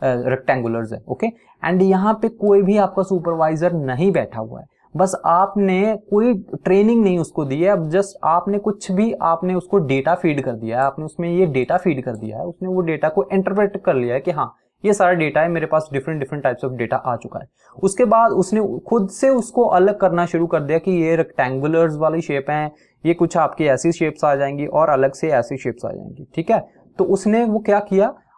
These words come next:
उसका आपका जो डेटा है उसने खुद से प्रेडिक्ट कर दिया कि ये रेक्टेंगुलर है, उसके बाद आपकी ऐसी कुछ शेप्स आ रही हैं, तो ये सारी उसने खुद से प्रेडिक्शन कर ली है। किसने?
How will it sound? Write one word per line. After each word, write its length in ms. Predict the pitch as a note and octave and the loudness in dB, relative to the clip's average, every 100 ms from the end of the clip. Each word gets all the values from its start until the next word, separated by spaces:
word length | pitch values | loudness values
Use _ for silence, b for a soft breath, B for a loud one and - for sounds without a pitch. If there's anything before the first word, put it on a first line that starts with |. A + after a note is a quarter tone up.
| - | -10
उसका 260 | - - G#3+ | -8 -2 0
आपका 420 | G#3 E3 D#3+ F#3 | 2 0 2 0
जो 140 | F3 F#3+ | 2 2
डेटा 380 | C3 B2 D#3 | 2 0 2
है 120 | D#3+ G#3 | 4 2
उसने 340 | G3+ - G#3 | 0 -2 -4
खुद 340 | G#3 - A3 | -4 -2 -2
से 240 | G#3+ - A#3 | -2 0 0
प्रेडिक्ट 420 | A#3 G3+ F#3 F#3+ | 2 2 2 2
कर 100 | F#3+ | 2
दिया 180 | D#3+ F3+ | 2 2
कि 140 | F#3 | 2
ये 200 | F3 E3 | 2 4
रेक्टेंगुलर 720 | E3 D#3+ - C#3 C#3 D#3+ E3 | 2 0 0 0 2 2 4
है, 120 | D#3+ D#3 | 4 2
उसके 300 | D3+ - D#3+ | 0 -4 0
बाद 320 | C#3+ D3 D3+ B B | 4 4 2 B B
आपकी 280 | C#3 C#3 D#3+ | -2 0 0
ऐसी 260 | D#3+ D3+ E3+ | 2 2 0
कुछ 280 | E3+ E3 - | -2 -4 -4
शेप्स 300 | D3+ D3+ - | -4 -2 0
आ 180 | C#3+ | 2
रही 160 | C#3 C#3+ | 2 0
हैं, 120 | D3 | -4
तो 120 | D3 | -2
ये 140 | F#3 G#3 | 0 0
सारी 260 | G#3 F#3 | 0 2
उसने 240 | G3+ G3 G#3+ | 2 0 -6
खुद 240 | - F#3 | -4 -4
से 220 | F#3 - | -4 -4
प्रेडिक्शन 520 | A3+ G#3+ F#3 D#3+ F3 E3 | 0 0 0 -2 -4 -2
कर 120 | C3 | -2
ली 160 | A2+ | -4
है। 140 | A2 A2+ _ _ | -8 -14 _ _
किसने? 320 | - E3 A3 | -6 -4 -4